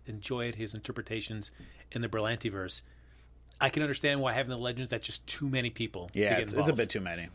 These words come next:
Speaker 2: Yeah, it's a lot of people. I think that's, that was a problem they had in the last, the last, uh, crossover too, was just too many people to handle.
Speaker 1: Well, uh, you know what's not gonna be too hard to handle is, uh,
Speaker 2: Too cold to touch.
Speaker 1: <laughs> Yes, that's right.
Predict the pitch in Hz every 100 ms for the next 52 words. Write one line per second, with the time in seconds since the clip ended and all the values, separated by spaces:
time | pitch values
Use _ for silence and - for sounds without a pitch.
0 | 95 104 87 87 - 110 113 98 92 107
1 | 95 110 151 139 135 107 120 120 110 107
2 | 110 98 95 98 92 92 90 87 87 87
3 | - - - - - - - 92 85 82
4 | - 87 80 80 76 - - 90 78 -
5 | 80 78 - 85 80 80 - 87 - 95
6 | 90 82 85 85 85 80 82 - - -
7 | - - - - 151 208 208 165 165 170
8 | 170 170 170 - - - 165 170 165 -
9 | 170 170 160 143 139 - 123 131 127 110
10 | 113 107 110 120 117 117 117 - 117 117
11 | 117 117 - - - - - - - -
12 | - - - - 180 151 127